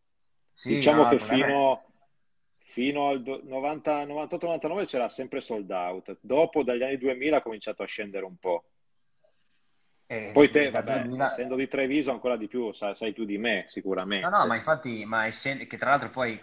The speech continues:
Speaker 1: è iniziato a scendere il pubblico quando, eh, le prospettive erano migliori, erano più
Speaker 2: Sì,
Speaker 1: rosee
Speaker 2: infatti.
Speaker 1: a
Speaker 2: Eh,
Speaker 1: livello
Speaker 2: sì.
Speaker 1: di, di, di importanza che stava ottenendo la Benetton a livello europeo, ma ripeto anche a livello mondiale.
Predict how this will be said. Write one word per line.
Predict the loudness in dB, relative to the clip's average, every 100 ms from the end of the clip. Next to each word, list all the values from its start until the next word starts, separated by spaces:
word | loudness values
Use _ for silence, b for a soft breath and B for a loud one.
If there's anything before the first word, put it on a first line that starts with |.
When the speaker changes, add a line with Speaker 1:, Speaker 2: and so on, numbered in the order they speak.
| -12
Speaker 1:
è |
iniziato | -12 -8 -6 -6
a |
scendere | -6 -6 -6
il | -8
pubblico | -8 -6
quando, | -4 -4 -2 -2 -2 -10 _ _
eh, | -20 -18 -12
le | -10
prospettive | -8 -8 -8 -8 2 6 6 4 -2 -6
erano | -6 -4 -6
migliori, | -8 -4 0 0 0
erano | -2 -2 -8
più | -8
Speaker 2:
Sì, | 0
Speaker 1:
rosee | 8 10
Speaker 2:
infatti. | 10 8 8 6 -4
Speaker 1:
a | -4 _ -12 -10
Speaker 2:
Eh, |
Speaker 1:
livello | -2 2 4 4
Speaker 2:
sì. |
Speaker 1:
di, | 0 -4 -6 -8 -16 _ _ _ _
di, | -20 -18 -16 -12
di | -12
importanza | -6 -4 2 4 4 0
che | -6
stava | -2 2 4
ottenendo | 4 0 -8 -8 -8 -4 -4 -4 -6 -8 -10
la | -10
Benetton | -8 -10 -8 -6 -4
a |
livello | -4 -4 -6
europeo, | -6 -16 -8 -2 0 0
ma | -4
ripeto | -8 -12 -12
anche | -18
a |
livello | -14 -14 -14
mondiale. | -16 -8 -6 -6 -10